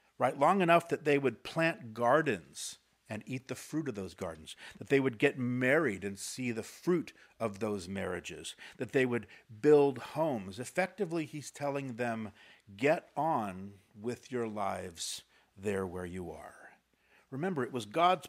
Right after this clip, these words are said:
plan for those people to be in captivity and to live there in difficulty for seventy full years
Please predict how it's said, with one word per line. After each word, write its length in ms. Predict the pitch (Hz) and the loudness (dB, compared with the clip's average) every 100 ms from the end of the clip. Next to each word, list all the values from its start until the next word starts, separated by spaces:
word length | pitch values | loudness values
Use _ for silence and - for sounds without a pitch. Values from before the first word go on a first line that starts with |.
| - | -14
plan 560 | - 214 196 107 120 | -2 2 2 0 -4
for 160 | 120 143 | -6 -2
those 200 | 139 139 | -2 -2
people 360 | - 147 135 139 | -4 -8 -6 -6
to 160 | - | -6
be 280 | 117 135 135 - - _ | -8 -8 -8 -14 -20 _
in 320 | 170 180 170 | 0 0 -2
captivity 840 | - 165 143 - - 165 110 82 85 - - | -4 -2 -2 0 -2 0 -2 -6 -12 -18 -14
and 220 | 127 123 - | -8 -6 -4
to 120 | 139 | -4
live 420 | 131 151 190 135 | 2 4 4 2
there 260 | 131 123 - _ | 2 2 0 _
in 320 | 160 185 170 | 0 0 0
difficulty 880 | 151 175 175 - 120 104 107 110 - - - | 0 0 -2 0 -2 0 -2 -4 -6 -16 -8
for 120 | 127 | -4
seventy 600 | - - 156 160 156 131 | -2 0 0 0 -4 -6
full 400 | - - 156 131 | -8 -6 -4 -4
years 600 | 113 151 135 104 107 - | -2 0 0 -2 -6 -12